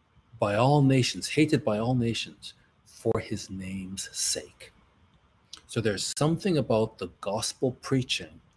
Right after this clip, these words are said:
that is specifically tied to God's name. And, and here it is. This is the good news. This is the gospel, that Jacob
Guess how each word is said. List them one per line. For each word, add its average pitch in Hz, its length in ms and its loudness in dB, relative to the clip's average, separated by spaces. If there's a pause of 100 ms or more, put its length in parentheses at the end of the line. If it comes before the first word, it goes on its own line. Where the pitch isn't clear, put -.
(300)
that 107 140 -2
is 104 100 -4
specifically 135 800 -2
tied 120 720 -6 (460)
to - 120 -6
God's 90 420 -2
name. 87 300 -8 (1120)
And, 98 140 -10
and - 120 -8
here 101 280 -2
it 98 80 2
is. 156 200 4
This - 180 -2
is 107 100 -6
the 113 100 -4 (120)
good 90 180 -10
news. 131 240 2
This - 180 -10
is 95 140 -8
the 98 100 -10
gospel, - 500 -4 (840)
that 107 380 0 (280)
Jacob 135 520 4